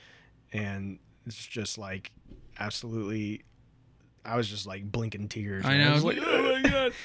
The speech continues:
Speaker 2: You know, so,
Speaker 1: And
Speaker 2: yeah, I was gonna say, it says right here, through his
Speaker 1: Oh, you have the
Speaker 2: damage,
Speaker 1: dialogue?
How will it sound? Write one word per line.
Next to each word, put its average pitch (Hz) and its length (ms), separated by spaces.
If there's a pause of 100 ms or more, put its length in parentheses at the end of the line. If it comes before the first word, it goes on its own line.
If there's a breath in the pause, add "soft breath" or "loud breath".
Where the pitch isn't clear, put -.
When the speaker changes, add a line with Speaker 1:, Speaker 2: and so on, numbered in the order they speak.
(120)
Speaker 2:
You 185 80
know, 190 40
so, 147 160
Speaker 1:
And 139 240
Speaker 2:
yeah, 175 120
I 185 40
was 180 220
gonna 147 140
say, 143 140
it 160 60
says 160 120
right 156 100
here, 151 260
through 156 200
his 135 180
Speaker 1:
Oh, 123 60
you 127 100
have 165 80
the 139 60
Speaker 2:
damage, 113 120
Speaker 1:
dialogue? 104 420